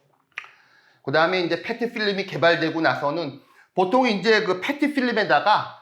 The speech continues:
그 페라이트, 자성체를 코팅해서 만든 거가 바로 오디오 테이프하고 비디오 테이프입니다. 그래서 이제 요 팔십 년대에는 이제 성경, 그러니까 에스케이씨, 성경화학에서는 이제 비디오 테이프가 생산됐고요.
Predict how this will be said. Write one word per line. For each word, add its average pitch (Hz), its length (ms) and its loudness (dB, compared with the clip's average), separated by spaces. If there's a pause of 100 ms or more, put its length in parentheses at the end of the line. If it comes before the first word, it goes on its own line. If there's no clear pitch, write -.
(120)
그 156 160 -10
페라이트, 233 680 2
자성체를 220 840 0
코팅해서 247 540 -4
만든 143 340 -2
거가 165 200 -4
바로 160 280 -2
오디오 143 580 -4
테이프하고 135 640 -8
비디오 185 420 -10
테이프입니다. - 720 -12 (520)
그래서 165 300 -2
이제 165 600 -2
요 170 140 0
팔십 233 320 -6
년대에는 175 680 -2
이제 131 260 -2 (460)
성경, 226 600 0
그러니까 139 240 -2
에스케이씨, 208 880 -4
성경화학에서는 220 1200 -2
이제 131 300 -4
비디오 156 400 0
테이프가 131 420 -6
생산됐고요. 165 880 -8